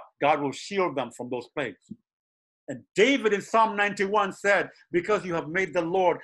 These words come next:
which is my refuge, even the Most High, your habitation, there shall no evil befall you, neither any plague come near your house."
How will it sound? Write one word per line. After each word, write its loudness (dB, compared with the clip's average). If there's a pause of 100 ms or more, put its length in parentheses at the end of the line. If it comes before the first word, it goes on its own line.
(120)
which -2
is -4
my -2
refuge, -4 (240)
even 2
the -2
Most -2
High, 2 (160)
your 4
habitation, -2 (220)
there 0
shall -4
no -2
evil -4
befall 0
you, -6
neither 0
any -2
plague 2 (340)
come -14
near -10
your -10
house." -14